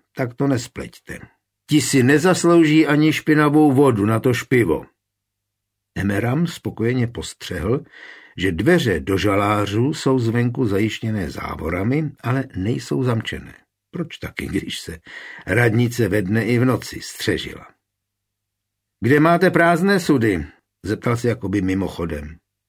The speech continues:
"Proč prázdné?" "No, přivezli jsme plné a odvezeme si prázdné. To se tak v Třeboni dělá. Vidíš,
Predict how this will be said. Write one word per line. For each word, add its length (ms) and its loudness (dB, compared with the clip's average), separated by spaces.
"Proč 340 2
prázdné?" 800 0
"No, 60 -16
přivezli 540 2
jsme 240 -2
plné 540 0
a 140 -2
odvezeme 560 4
si 160 2
prázdné. 840 2
To 100 -2
se 160 -2
tak 220 -2
v 120 -16
Třeboni 440 2
dělá. 500 0
Vidíš, 500 -4